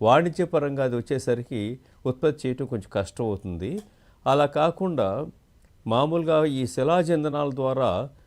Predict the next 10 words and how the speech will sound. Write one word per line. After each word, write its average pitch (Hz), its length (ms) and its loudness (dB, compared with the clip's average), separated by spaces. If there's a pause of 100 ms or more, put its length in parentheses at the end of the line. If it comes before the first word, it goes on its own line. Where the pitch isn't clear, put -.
(140)
హైడ్రోజన్ 143 480 4
కూడా, 131 460 0
ఆ, 117 140 4
అంటే 131 180 2
శిలాజ 147 380 4
ఇంధనాల 143 560 0
ద్వారా 139 300 0
వచ్చిన 131 320 -4
విద్యుత్తును 170 480 0
వాడి 143 600 2